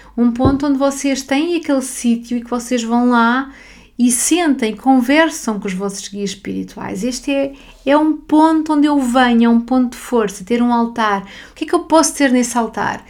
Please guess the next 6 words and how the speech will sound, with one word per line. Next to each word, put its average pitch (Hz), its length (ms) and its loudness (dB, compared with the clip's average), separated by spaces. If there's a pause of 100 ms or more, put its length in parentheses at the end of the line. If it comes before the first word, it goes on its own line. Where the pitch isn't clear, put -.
(320)
Nesse 302 240 0
altar 262 360 2
vocês 220 360 -4
devem 220 360 0
ter, 202 560 2 (400)
hum, 190 640 2